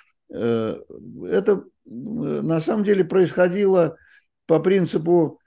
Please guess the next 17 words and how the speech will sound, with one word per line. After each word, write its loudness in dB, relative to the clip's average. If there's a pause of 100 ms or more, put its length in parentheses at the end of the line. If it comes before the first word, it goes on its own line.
(160)
салями. 2 (260)
Э, -10 (840)
в -6
разное 4
время 2
были 2
свои 4
катастрофы. -2
Вот -6
для 2
меня, 2
например, 0
катастрофой 2
был 2
восемьдесят 0
восьмой 0
год, -8